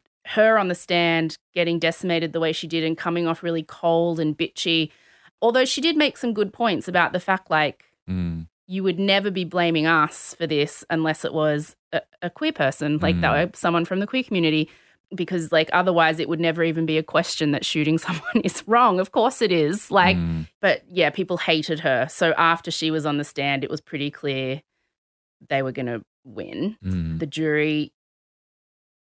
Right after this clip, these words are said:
Speaker 1: agreed that she sucked and the show sucked. They found the Jenny Jones show culpable in Scott's death and
Speaker 2: Mm.
Speaker 1: awarded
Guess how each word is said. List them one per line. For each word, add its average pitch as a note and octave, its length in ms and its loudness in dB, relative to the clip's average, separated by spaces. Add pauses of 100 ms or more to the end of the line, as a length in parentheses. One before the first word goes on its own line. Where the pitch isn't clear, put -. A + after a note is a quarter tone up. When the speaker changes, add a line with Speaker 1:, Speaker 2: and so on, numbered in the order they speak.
Speaker 1:
agreed D3+ 480 -4
that - 180 -2
she C#3+ 180 -6
sucked - 460 -2
and D3+ 100 -2
the C#3+ 60 -4
show C3+ 220 -2
sucked. - 500 -4
They D3+ 100 0
found D3+ 300 0
the D#3 60 0
Jenny D#3 260 0
Jones D3 320 0
show C#3+ 320 2
culpable D#3+ 840 0
in D3+ 300 0
Scott's - 420 -4
death D3 360 -2
and D3+ 140 -2
Speaker 2:
Mm. D#3 40 2
Speaker 1:
awarded D#3 520 0